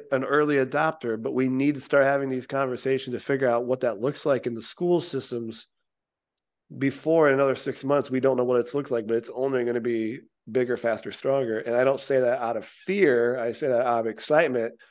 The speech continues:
but like you said, also proceeding with caution. And we can't do both unless we start to develop the skills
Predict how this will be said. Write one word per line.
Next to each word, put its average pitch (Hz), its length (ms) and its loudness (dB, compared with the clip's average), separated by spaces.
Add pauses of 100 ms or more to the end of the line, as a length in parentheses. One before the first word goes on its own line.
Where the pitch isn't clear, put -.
(320)
but 139 220 2
like 120 180 0
you 165 100 -2
said, 113 200 -4 (240)
also 139 300 4
proceeding 123 460 -4
with 107 120 -6
caution. 135 560 0
And 123 120 -4
we 135 80 2
can't 151 320 0
do 143 120 2
both 135 420 4
unless 123 280 -4
we 120 120 -4
start 127 480 0
to 123 200 -4
develop 117 420 0
the 107 80 -10
skills 123 680 2